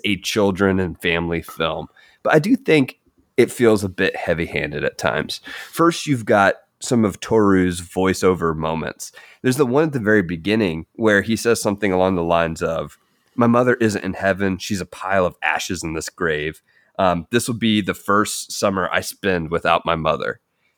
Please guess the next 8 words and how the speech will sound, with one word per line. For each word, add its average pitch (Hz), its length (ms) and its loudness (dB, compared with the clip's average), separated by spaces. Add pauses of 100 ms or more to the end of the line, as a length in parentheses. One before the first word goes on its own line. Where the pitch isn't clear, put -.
(300)
We 143 120 2
don't 214 180 -2
need 120 360 2
that 71 300 -4
because 113 280 0
we 120 160 2
already 139 240 4
know 95 580 2